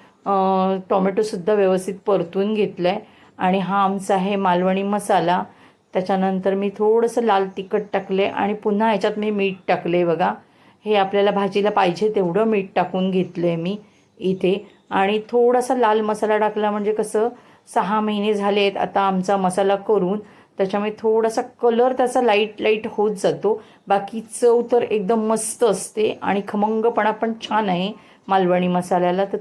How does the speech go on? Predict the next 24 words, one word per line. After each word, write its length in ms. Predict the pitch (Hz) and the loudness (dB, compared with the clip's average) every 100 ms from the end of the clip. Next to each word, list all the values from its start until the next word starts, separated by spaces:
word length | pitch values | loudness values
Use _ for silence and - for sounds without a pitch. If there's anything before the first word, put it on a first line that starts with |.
| - | -2
तोही 260 | 214 220 240 | 0 2 0
असा 200 | 220 208 | 0 0
आपण 320 | 190 214 226 226 - _ - | -2 -2 -4 -6 -20 _ -2
व्यवस्थित 460 | 196 208 208 254 254 - | 2 2 0 -6 -6 -2
फोडणीत 340 | 202 196 202 202 | -2 0 -4 -2
परतला 440 | 202 190 185 202 196 | 0 2 0 -2 -2
आणि 160 | 196 | -2
त्याच्यानंतर 540 | 190 190 202 208 202 208 | -2 -2 -2 -4 -2 -2
आपण 300 | 196 202 196 | -2 -4 -4
टाकले 440 | 196 190 196 233 - _ _ - | -4 -2 -2 -2 -6 _ _ -2
वाटण 600 | 202 202 202 202 185 208 - _ _ _ _ - | 2 2 0 0 -2 -2 -8 _ _ _ _ -20
जे 160 | 180 214 | -6 -4
कोकणात 460 | 214 196 202 190 196 | -2 -2 0 0 2
वापरलं 480 | 180 - 190 185 | 0 0 0 2
जातं 340 | 185 160 160 175 | 2 0 0 -4
ते. 340 | - 185 196 202 | 0 -2 -2 -4
तर 60 | 190 208 | -4 -2
ते 60 | |
वाटणसुद्धा 680 | 202 180 180 202 190 185 196 | 0 0 -2 -6 -6 -4 -2
मी 120 | 196 | -2
असं 220 | 190 190 | -4 -2
व्यवस्थित 420 | 190 185 185 185 190 - | 0 0 0 -4 -12 -2
परतून 440 | 220 170 - 208 | -2 -2 -4 -4
घेतलं. 360 | 214 190 175 | -2 -2 -2